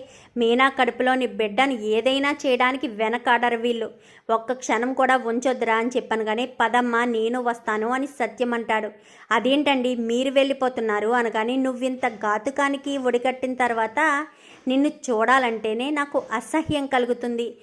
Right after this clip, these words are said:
నువ్వు ఇంతటి దుర్మార్గురాలువా? నోటి మాటలు తేటే చెప్తావు అనుకున్నాను తప్ప ఈ రకంగా మాట్లాడతావు అని కలలో కూడా అనుకోలేదు"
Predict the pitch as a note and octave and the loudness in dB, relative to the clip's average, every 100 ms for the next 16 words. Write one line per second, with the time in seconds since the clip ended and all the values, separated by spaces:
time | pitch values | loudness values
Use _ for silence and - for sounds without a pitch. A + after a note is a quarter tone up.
0 | - - B3 C4+ C#4+ D4+ G#3+ G#3+ G#3+ D4+ | -20 -6 0 0 0 -2 0 -2 0 0
1 | D4+ C4+ C#4 C4+ C4+ C4 B3 A3+ G#3 A3+ | 0 2 2 4 2 2 2 0 2 0
2 | A3+ G#3 - - - A#3+ C4 C#4+ F4 D#4+ | 0 -4 -16 -14 -2 4 4 4 2 2
3 | D4+ D4+ D4+ D4 C#4 C#4 D4+ E4 D4 - | 2 -2 -6 -4 -4 -2 0 0 -2 -4
4 | D4 - - C4+ C#4 C#4 C4 C4 C4+ C4+ | -8 -6 -4 -4 -2 -4 -4 -6 -6 -6
5 | C4 A#3 G#3+ C#4 D4+ A3 B3 C#4 C4 C4 | -6 -10 -6 -4 -2 -2 -2 0 0 -2
6 | B3+ C#4 C#4 A#3 A#3+ B3+ B3 B3 A3 G#3 | 0 2 2 2 2 2 0 2 0 0
7 | A#3+ D4 D#4 - G#3 A3 C4+ C4+ B3 B3+ | 0 -2 -6 -4 0 2 0 0 2 2
8 | B3 A#3+ B3 A#3+ A3+ | 0 0 0 2 0